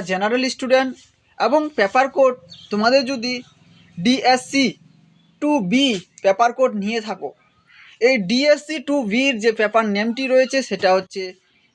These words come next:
কন্টেম্পোরারি ইন্ডিয়ান ফিলোসফি। এই কন্টেম্পোরারি ইন্ডিয়ান ফিলোসফি থেকে যে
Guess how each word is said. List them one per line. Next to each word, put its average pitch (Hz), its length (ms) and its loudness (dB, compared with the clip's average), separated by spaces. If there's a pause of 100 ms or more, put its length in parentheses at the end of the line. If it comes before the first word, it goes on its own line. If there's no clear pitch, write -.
(140)
কন্টেম্পোরারি 269 680 0 (200)
ইন্ডিয়ান 208 380 2
ফিলোসফি। 160 440 -12 (960)
এই 226 120 4 (100)
কন্টেম্পোরারি 294 640 0 (180)
ইন্ডিয়ান 277 380 0
ফিলোসফি 240 520 -2
থেকে 175 240 -6 (840)
যে 254 140 0